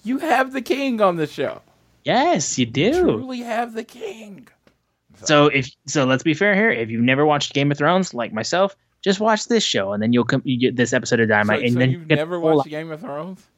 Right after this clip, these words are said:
Speaker 2: I watched the first episode, and I was like, "Okay, this is interesting. Maybe I'll get into this," and then I just
Speaker 1: Oh.
Speaker 2: never got around to it.
Speaker 1: I
Speaker 2: It just,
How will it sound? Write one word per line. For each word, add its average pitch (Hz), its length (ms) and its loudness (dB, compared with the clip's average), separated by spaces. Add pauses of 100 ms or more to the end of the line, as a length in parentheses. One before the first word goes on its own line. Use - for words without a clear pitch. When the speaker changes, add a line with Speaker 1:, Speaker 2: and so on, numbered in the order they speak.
(120)
Speaker 2:
I 127 80 2
watched 143 280 2
the 131 100 0
first 185 300 0
episode, 180 680 2
and 127 140 -2
I 120 140 4
was 120 120 -2
like, 117 280 0
"Okay, 170 320 2
this 156 200 0
is 151 100 -8
interesting. 214 480 2
Maybe 131 240 4
I'll 113 80 2
get 117 160 0
into 202 280 0
this," 190 220 2
and 131 160 0
then 123 80 6
I 120 120 4
just 113 260 -4
Speaker 1:
Oh. 113 60 -8
Speaker 2:
never 107 260 2
got 104 160 4
around 101 260 4
to 101 100 0
it. 104 160 0
Speaker 1:
I 104 120 -2
Speaker 2:
It 117 60 4
just, 113 280 -2